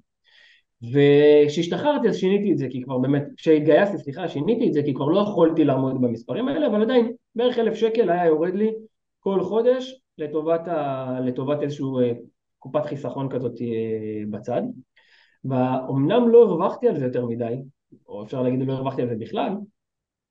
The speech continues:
אבל זה נתן לי את ההון העצמי הראשוני שהייתי צריך כשהשתחררתי מהצבא.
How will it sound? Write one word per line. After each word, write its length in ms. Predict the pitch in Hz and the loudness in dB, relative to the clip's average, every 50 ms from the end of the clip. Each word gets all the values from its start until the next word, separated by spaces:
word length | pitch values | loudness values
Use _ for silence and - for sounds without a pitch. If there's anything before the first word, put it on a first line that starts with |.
| _ _ _ _ _ _ _ - 147 | _ _ _ _ _ _ _ -2 2
אבל 180 | 151 160 156 151 | 2 4 4 4
זה 100 | 160 165 | 4 4
נתן 320 | 160 151 - 202 214 233 | 2 2 2 0 2 2
לי 160 | 233 214 170 | 2 2 2
את 80 | - 165 | 2 0
ההון 1000 | 151 147 143 143 139 139 135 135 131 131 131 - - _ _ - 185 214 226 226 | 0 0 -2 -2 -4 -6 -8 -10 -10 -12 -12 -14 -16 _ _ -8 -6 -4 -2 -2
העצמי 760 | 220 202 175 165 156 151 147 139 - - - 180 180 190 214 208 | 0 0 0 0 0 0 -2 -4 -6 -8 -8 -6 -4 -4 -4 -4
הראשוני 720 | 196 185 165 - - 160 156 160 185 220 226 220 220 220 - _ _ _ _ _ _ _ | -4 -6 -6 -6 -6 -4 -2 -2 0 0 -2 -2 -4 -6 -10 _ _ _ _ _ _ _
שהייתי 360 | - 156 165 175 175 190 175 | -2 0 0 2 0 -2 -4
צריך 420 | - 151 135 156 175 196 196 - - | -2 -2 0 0 0 0 -2 -4 -8
כשהשתחררתי 680 | - 135 127 123 - - - - 165 165 165 190 185 | -8 -8 -8 -6 -6 -8 -4 0 0 0 2 2 2
מהצבא. 380 | 156 127 117 - 107 104 101 | 0 0 -2 -4 -6 -10 -10